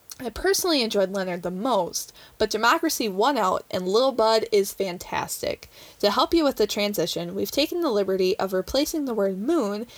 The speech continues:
and popular quotes about the moon with its new name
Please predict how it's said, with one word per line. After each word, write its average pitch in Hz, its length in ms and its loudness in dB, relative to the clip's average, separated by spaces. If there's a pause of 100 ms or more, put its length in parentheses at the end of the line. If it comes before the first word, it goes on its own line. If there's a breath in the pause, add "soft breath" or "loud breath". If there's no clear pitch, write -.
(120)
and 202 120 -10
popular 269 420 0
quotes - 400 -2
about 208 300 -2
the 185 80 -6
moon 180 400 -6 (240 loud breath)
with 202 160 0
its 214 200 -2
new 320 220 0
name 185 400 -4